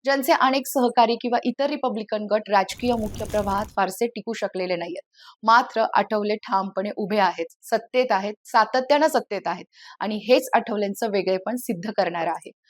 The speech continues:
रामदास आठवले यांचा हा प्रवास जितका रंजक आहे, तितकाच तो लक्षणीयही. याच प्रवासाचा सविस्तर आढावा आज आपण घेणार आहोत. नमस्कार, मी सायली नलवडे कविटकर आणि आपण पाहताय विश्लेषण वाई.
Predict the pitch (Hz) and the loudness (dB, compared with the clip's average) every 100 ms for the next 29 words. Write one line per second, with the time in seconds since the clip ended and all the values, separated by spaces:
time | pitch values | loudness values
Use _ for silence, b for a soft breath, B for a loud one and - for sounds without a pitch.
0 | b b 233 247 254 254 240 233 240 226 | b b 2 4 4 2 0 0 0 0
1 | 233 240 247 269 285 277 269 254 254 262 | 4 4 8 6 6 4 4 0 -2 0
2 | 226 226 226 285 240 220 226 214 - 214 | 0 0 4 6 4 2 -4 -8 -6 -6
3 | 220 - 233 196 190 208 208 185 180 - | -6 -2 0 0 -2 -4 -2 -2 -6 -12
4 | _ _ b b - 190 233 277 - 262 | _ _ b b -6 4 4 4 2 4
5 | 240 240 220 220 220 233 - 233 208 208 | 4 2 -2 -2 -2 -4 -4 -2 2 2
6 | 202 202 - 202 202 - 202 - 196 196 | 4 2 2 -2 -4 -6 -8 -4 -2 -2
7 | 196 - - _ b b 240 254 247 247 | -4 -8 -20 _ b b -2 0 4 6
8 | 262 277 - _ - 339 339 269 269 285 | 6 4 -6 _ -4 0 6 6 6 4
9 | 262 247 247 226 226 226 214 214 208 - | 4 6 6 6 0 0 0 2 2 6
10 | 277 302 262 247 269 320 277 208 - 202 | 4 6 4 4 4 2 2 -2 0 0
11 | 202 220 233 180 | 2 0 2 0